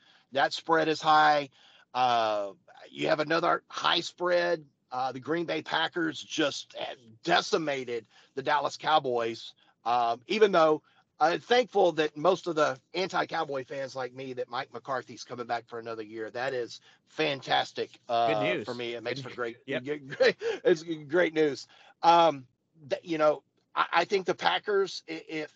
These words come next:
Speaker 1: if they can avoid the early storm, they could probably compete well. Uh, Buffalo, if you can't beat Kansas City now, uh, they're minus two, minus two and a half at home. If you can't beat them, this is what Mahomes'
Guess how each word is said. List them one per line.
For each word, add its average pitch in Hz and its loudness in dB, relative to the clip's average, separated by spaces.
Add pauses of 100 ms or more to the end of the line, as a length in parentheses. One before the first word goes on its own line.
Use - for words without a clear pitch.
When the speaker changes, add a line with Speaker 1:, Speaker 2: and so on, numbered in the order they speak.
Speaker 1:
if 143 -10
they 160 -2
can 160 -6
avoid 147 -4
the 143 -10
early 147 -2
storm, 170 0
they 147 -2
could 170 -6
probably 165 0
compete 156 -10
well. 156 4 (600)
Uh, 135 2 (220)
Buffalo, 196 6
if 160 -2
you 202 -10
can't 254 2
beat 220 -2
Kansas 190 -2
City 196 4
now, 175 2 (460)
uh, 139 2
they're 156 4
minus 170 -2
two, 185 8
minus 170 -2
two 185 -2
and 175 0
a 160 -2
half 160 0
at 160 2
home. 156 2
If 131 -12
you 214 -8
can't 202 -4
beat 170 -4
them, 175 -2
this 170 -6
is 131 -10
what 143 0
Mahomes' 147 0